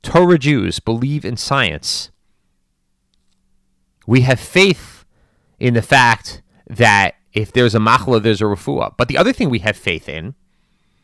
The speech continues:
is that whatever is happening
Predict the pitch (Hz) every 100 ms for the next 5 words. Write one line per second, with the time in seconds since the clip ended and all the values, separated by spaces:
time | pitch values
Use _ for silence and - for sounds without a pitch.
0 | _ _ _ _ _ _ _ _ _ _
1 | _ 143 127 123 110 113 - 120 139 160
2 | 175 131 139 - - 156 - 76 71 95